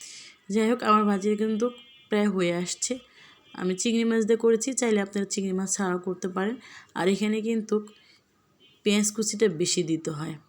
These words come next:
আমি কিন্তু এক বাটি ভর্তি করে পেঁয়াজ দিয়েছি, আর রসুনও দিয়েছি, সাথে চিংড়ি মাছও দিয়েছি। খেতে আরও অন্যরকম একটা টেস্ট চলে আসবে।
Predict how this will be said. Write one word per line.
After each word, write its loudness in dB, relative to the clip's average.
আমি -2
কিন্তু 0
এক -4
বাটি 0
ভর্তি -6
করে 0
পেঁয়াজ -2
দিয়েছি, -4
আর 2
রসুনও 2
দিয়েছি, -2
সাথে 0
চিংড়ি -2
মাছও -2
দিয়েছি। -2
খেতে 0
আরও -2
অন্যরকম 0
একটা -4
টেস্ট -4
চলে -2
আসবে। -4